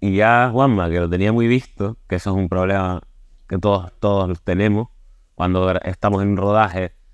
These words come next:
y vemos los brutos cuatro mil veces, hay un momento en el que dejamos, de-, esos brutos dejan de tener sentido. Cuando, por ejemplo, yo hago comedia, es una movida porque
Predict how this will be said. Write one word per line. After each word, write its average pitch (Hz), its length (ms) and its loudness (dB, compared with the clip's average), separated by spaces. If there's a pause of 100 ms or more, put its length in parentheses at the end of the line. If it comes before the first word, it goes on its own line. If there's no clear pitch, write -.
(120)
y 98 100 -4
vemos 101 260 2
los 95 140 -2
brutos 95 440 -2
cuatro 98 340 0
mil 101 200 2
veces, 101 420 -4 (640)
hay 104 120 0
un 104 80 2
momento 104 240 0
en 113 60 2
el 107 80 0
que 104 120 -2
dejamos, 95 340 -2
de-, 101 240 -2
esos 110 220 -6
brutos 113 240 0
dejan 107 200 0
de 101 60 0
tener 98 180 -2
sentido. 92 500 -2
Cuando, 87 200 -2
por 82 100 -4
ejemplo, 98 240 -2
yo 98 100 0
hago 98 140 0
comedia, 110 540 -2 (840)
es 101 80 -2
una 101 120 4
movida 101 340 2
porque 98 460 -2